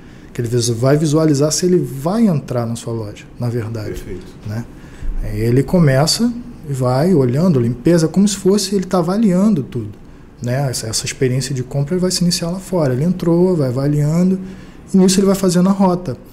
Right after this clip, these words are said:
Speaker 1: Se você fizer uma layoutização, como nós propomos lá, e, e, e que vai cumprindo, né, os pré-requisitos daquela rota, você vai fazer com que ele compre mais, com que ele,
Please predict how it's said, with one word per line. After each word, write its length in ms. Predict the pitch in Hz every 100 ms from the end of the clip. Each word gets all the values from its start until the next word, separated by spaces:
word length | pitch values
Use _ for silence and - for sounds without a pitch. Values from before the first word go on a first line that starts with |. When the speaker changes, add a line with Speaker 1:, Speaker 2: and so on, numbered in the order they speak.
| - - - -
Speaker 1:
Se 80 | -
você 220 | 170 175
fizer 260 | 233 208 170
uma 100 | 156
layoutização, 720 | 147 151 147 139 - 123 110
como 140 | - 127
nós 180 | 127 127
propomos 540 | - 123 127 127 131
lá, 340 | 117 110 117 113 - - - -
e, 60 | 113
e, 220 | 113 113
e 600 | 110 113 110 110 110 110 - - - -
que 140 | - 117
vai 360 | 110 135 160 - - - - - - -
cumprindo, 800 | - 156 143 160 190 247 165 123 - -
né, 220 | 123 147
os 140 | 185 -
pré-requisitos 640 | 151 139 143 139 127 -
daquela 380 | 135 123 160 170
rota, 460 | 120 110 160 190 147
você 160 | 147
vai 100 | 170
fazer 200 | 160 165
com 100 | 175
que 100 | 175
ele 100 | 175
compre 300 | 175 175 175
mais, 500 | 170 147 156 160 - - -
com 100 | 123
que 140 | -
ele, 320 | 151 151 147